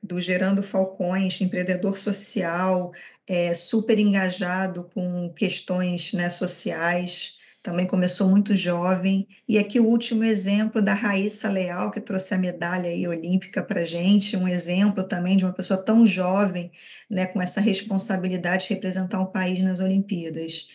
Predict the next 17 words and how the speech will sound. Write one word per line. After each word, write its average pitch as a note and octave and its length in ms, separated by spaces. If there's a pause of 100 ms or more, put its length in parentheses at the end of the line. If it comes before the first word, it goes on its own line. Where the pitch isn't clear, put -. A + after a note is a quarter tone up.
(260)
Então, F#3+ 640 (140)
não F#3 160
podemos F3+ 400
dizer F3 320
que - 120
todas G#3 480
as F3+ 120
pessoas F3+ 460
jovens E3+ 520 (220)
são E3+ 280
irresponsáveis. E3+ 1200 (720)
Os F#3+ 60
cinquenta A3+ 420
mais A3+ 200
são A3+ 140 (100)
pouco A#3+ 340
criativos. F#3+ 1120